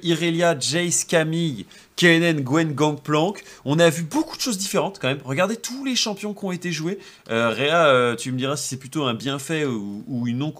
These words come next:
une non-compréhension du patch, mais je vois énormément de top laners différents. On en a eu douze dès la première journée, douze différents, vous vous rendez compte ?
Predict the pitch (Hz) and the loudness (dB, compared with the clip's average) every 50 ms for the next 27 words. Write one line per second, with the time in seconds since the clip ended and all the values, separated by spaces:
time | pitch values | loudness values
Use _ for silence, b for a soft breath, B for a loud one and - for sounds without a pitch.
0 | - 123 120 123 147 160 156 160 143 - 139 139 135 - - 135 131 - - 143 | -8 -6 -4 -4 -4 -4 -6 -8 -10 -8 -6 -6 -6 -4 -6 -6 -6 -4 -4 -4
1 | 170 180 - - 127 107 B B B B B B B - 113 117 151 147 147 - | -2 -2 -2 -4 -4 -6 B B B B B B B -10 -2 4 4 4 4 4
2 | - 240 247 233 233 233 220 214 208 208 202 196 196 180 160 131 143 156 156 151 | 0 -2 0 2 2 2 2 2 0 0 -2 -2 -2 -2 -2 -2 -2 -2 -2 0
3 | 156 156 143 131 135 135 131 139 135 127 135 160 - 131 131 131 139 147 147 143 | -2 -2 -2 -4 -6 -8 -6 -2 0 0 0 0 -4 -4 -2 -2 0 0 0 0
4 | 147 135 131 143 220 233 196 139 123 170 202 208 208 196 196 - 190 175 170 170 | 0 -2 -2 -2 -2 -2 -2 -2 0 2 2 4 2 0 0 -4 -4 -2 -2 -2
5 | 165 131 143 139 143 160 185 170 123 117 160 208 247 247 196 170 170 190 208 - | -2 -2 -4 -4 -6 -8 -8 -10 -10 -8 -6 -4 -2 -2 -4 -4 -4 -6 -6 -4
6 | - 220 214 202 196 170 131 - 104 110 113 123 135 135 147 143 170 202 - - | -2 -2 -2 -2 -2 -6 -6 -8 -8 -8 -6 -4 -4 -4 -6 -8 -8 -12 -12 -14